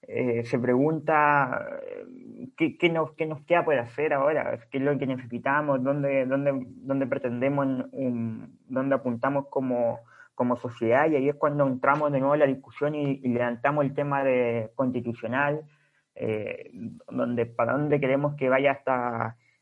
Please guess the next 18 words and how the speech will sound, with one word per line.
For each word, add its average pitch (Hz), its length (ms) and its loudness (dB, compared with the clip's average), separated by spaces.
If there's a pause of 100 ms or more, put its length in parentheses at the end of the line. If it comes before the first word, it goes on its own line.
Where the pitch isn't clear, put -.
esta 117 300 -2
constitución, 120 580 -4
Amanda, 151 640 0
donde 113 380 -4
nosotros... 123 760 -2 (340)
Eh, 117 260 0
para 113 180 2
cuánto 127 280 0
tiempo 127 240 -2
la 120 120 2
queremos, 151 520 0
los 131 120 -2
países 123 380 -4
un 123 160 -4
poco 120 320 -2
más 117 200 2
desarrollados, 127 840 2 (220)
eh, - 420 -6